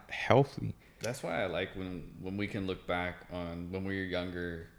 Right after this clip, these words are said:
Speaker 2: and I know we're gonna, everyone starts to sound like that old person that says,
Speaker 1: Yeah,
Speaker 2: "When I
Speaker 1: but,
Speaker 2: was
Speaker 1: you know, we
Speaker 2: young."
Speaker 1: get old. <laughs>
Speaker 2: But at
Speaker 1: Yeah.
Speaker 2: least, like, we were in this big technological jump where we didn't have, we grew, like, we were old enough to be pre-internet and then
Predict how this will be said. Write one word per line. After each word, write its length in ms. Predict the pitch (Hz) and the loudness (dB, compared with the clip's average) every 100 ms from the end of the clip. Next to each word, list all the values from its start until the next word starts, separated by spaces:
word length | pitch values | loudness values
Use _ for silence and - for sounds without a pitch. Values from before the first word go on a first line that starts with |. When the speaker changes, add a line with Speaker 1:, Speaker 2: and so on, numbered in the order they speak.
| - | -10
Speaker 2:
and 240 | 87 78 73 | -8 -8 -6
I 100 | 101 | -4
know 180 | 95 87 | -2 -2
we're 100 | 90 | -2
gonna, 180 | 92 82 - - - - - | -4 -6 -10 -20 -20 -18 0
everyone 380 | 110 120 127 120 | 2 4 4 4
starts 260 | - 113 110 | 6 4 4
to 60 | |
sound 320 | - 110 104 | -2 2 4
like 160 | 101 98 | 2 4
that 180 | 98 90 | 4 4
old 240 | 92 92 | 0 -2
person 280 | 92 90 90 | -4 -2 -4
that 60 | 87 | -2
says, 140 | - | 4
Speaker 1:
Yeah, 200 | - 98 | 12 12
Speaker 2:
"When 80 | 95 | 12
I 40 | |
Speaker 1:
but, 60 | 104 | 12
Speaker 2:
was 100 | 120 | 12
Speaker 1:
you 60 | 147 | 12
know, 40 | |
we 80 | 156 | 12
Speaker 2:
young." 60 | 139 | 12
Speaker 1:
get 200 | 120 - | 12 12
old. 460 | 101 117 98 117 - | 12 12 12 8 8
<laughs> 40 | |
Speaker 2:
But 120 | - | 8
at 40 | 113 | 8
Speaker 1:
Yeah. 40 | 107 | 8
Speaker 2:
least, 540 | 123 135 90 95 - | 8 8 6 0 0
like, 300 | 90 95 90 - - - - - 107 | 2 4 0 -8 -18 -20 -20 -14 0
we 140 | 113 | 4
were 100 | 131 | 6
in 160 | 123 107 | 6 6
this 220 | 107 104 | 2 0
big 340 | 98 101 95 - - - - - - | 4 6 6 0 -16 -20 -20 -20 -6
technological 800 | 104 101 98 98 95 - 101 87 | -2 0 4 4 4 0 -4 -4
jump 460 | 85 92 90 87 - | -2 0 0 -2 -2
where 320 | 90 90 87 85 | 0 2 2 0
we 80 | 95 | -2
didn't 180 | 90 92 | -2 -2
have, 220 | 92 90 85 - - - - - - - 110 | -2 -2 -6 -18 -20 -20 -20 -20 -20 -8 0
we 120 | 110 | 0
grew, 260 | - 98 | 2 2
like, 180 | 85 95 | 4 2
we 80 | 110 | 2
were 240 | 98 87 - | 0 0 2
old 180 | 104 101 | 2 4
enough 260 | 98 92 | 2 -2
to 60 | - | -4
be 200 | 101 95 | 0 0
pre-internet 880 | - - 104 87 92 92 95 95 - | 0 0 0 2 -2 -2 0 -2 -4
and 120 | 92 | -2
then 140 | 92 | -2